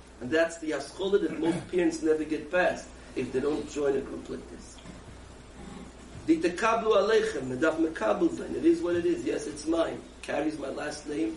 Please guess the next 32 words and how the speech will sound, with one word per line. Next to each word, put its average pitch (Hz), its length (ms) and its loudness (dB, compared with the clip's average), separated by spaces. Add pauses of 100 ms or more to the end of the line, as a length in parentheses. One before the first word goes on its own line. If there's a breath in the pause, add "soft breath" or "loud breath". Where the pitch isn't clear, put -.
(160)
and 127 120 -4
looks - 160 -6
just - 260 -6
like - 140 -8 (100)
me. - 60 -16 (480 loud breath)
This - 80 -12
is - 100 -6
mine. - 320 0
Ich - 1400 -18
bin 165 140 2
a - 20 4
mekabel. - 420 -2 (640)
Ich - 60 -16
bin 87 160 -2
a - 40 -2
mekabel. - 380 -6 (300)
Yerav 170 440 4
lochem - 280 -2 (100)
mikanu - 400 -2
labos. - 480 -8
Vetzisveren. 139 560 -8 (180)
Shekol 160 360 -2
aschol - 260 -4
is - 80 -4
kosher. - 340 -8 (540)
The 151 80 2
Eibush - 320 2
accepts - 480 -6
us. - 260 -12 (600)
He 330 140 6
accepts - 480 -2
us. - 260 -14